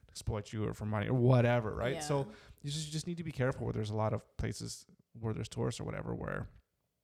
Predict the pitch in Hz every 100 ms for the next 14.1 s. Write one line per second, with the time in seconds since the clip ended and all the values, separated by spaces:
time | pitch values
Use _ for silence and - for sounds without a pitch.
0 | - - - - - 107 - 120 113 110
1 | 110 113 - 107 - _ _ _ _ _
2 | _ _ _ _ _ _ _ _ - 107
3 | 110 123 117 110 117 113 135 127 127 123
4 | 123 120 131 127 110 - 131 - - -
5 | - 120 110 104 104 - 104 101 104 104
6 | - - 110 104 110 - 110 117 135 147
7 | 139 151 214 262 - - - - 117 107
8 | 117 110 113 - 160 135 - 110 110 113
9 | 113 107 - - 123 - - 113 120 113
10 | 113 - _ - 107 110 110 107 - 107
11 | 110 107 107 110 - 113 113 - 139 151
12 | 143 147 160 156 131 135 143 120 - 120
13 | 131 - 120 147 185 180 123 113 139 151
14 | 220